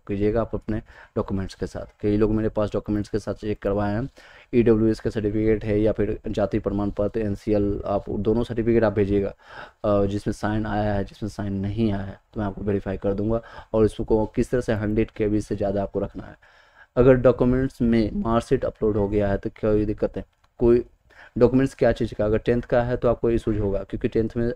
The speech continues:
साफ शब्दों में यहाँ पर लिखा गया है आपका date of birth, क्योंकि बिहार के documents में देखेंगे तो date of birth वहाँ marksheet में नहीं रहता है।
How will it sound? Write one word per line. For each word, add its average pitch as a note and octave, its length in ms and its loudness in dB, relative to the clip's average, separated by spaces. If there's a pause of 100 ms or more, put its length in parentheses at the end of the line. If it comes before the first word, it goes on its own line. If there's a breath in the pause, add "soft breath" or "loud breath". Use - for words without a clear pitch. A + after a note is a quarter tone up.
(100)
साफ A2+ 440 0
शब्दों A2 220 -4
में G#2+ 80 0
यहाँ G#2 140 -2
पर G#2 100 -10
लिखा G#2+ 260 -2
गया G2+ 220 0
है A#2 120 -4 (380 loud breath)
आपका A#2 220 4
date A#2 360 2
of A#2 100 6
birth, A2+ 340 2 (260)
क्योंकि A2+ 200 0
बिहार A2+ 360 4
के B2 120 2
documents A2+ 680 0
में A2 80 -2
देखेंगे A2 360 -2
तो - 420 -8
date A#2+ 200 2
of B2 60 4
birth A#2+ 220 2
वहाँ A2+ 160 0
marksheet A2+ 400 -2
में A#2 80 0
नहीं A2+ 220 0
रहता G2+ 260 -6
है। G#2 80 -14